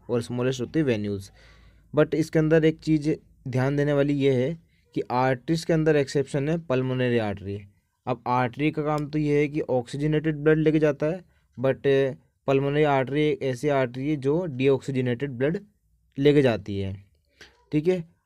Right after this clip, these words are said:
और उसके बाद दे रखा है इसके अंदर वेन के अंदर, वेन के अंदर भी एक एक्सेप्शन है पल्मोनरी वेन। पल्मोनरी वेन जो है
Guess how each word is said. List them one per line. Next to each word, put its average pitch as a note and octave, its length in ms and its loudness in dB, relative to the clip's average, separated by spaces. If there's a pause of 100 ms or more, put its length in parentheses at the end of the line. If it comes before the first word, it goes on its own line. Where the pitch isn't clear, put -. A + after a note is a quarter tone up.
(140)
और B2 80 -2
उसके D3 200 -4
बाद D3+ 180 0
दे C#3+ 120 2
रखा C#3+ 220 0
है - 20 2
इसके D3 120 -2
अंदर D3 160 0
वेन B2+ 280 0
के C#3+ 80 -4
अंदर, D#3 200 0
वेन C3+ 240 0
के C#3+ 100 -4
अंदर D3+ 220 0
भी D#3+ 140 2
एक D#3 80 2
एक्सेप्शन D3+ 520 -4
है G3 120 -4 (720)
पल्मोनरी D3 420 2
वेन। A2+ 440 -2
पल्मोनरी D3+ 420 0
वेन C#3 400 0
जो D3 140 2
है D#3 260 0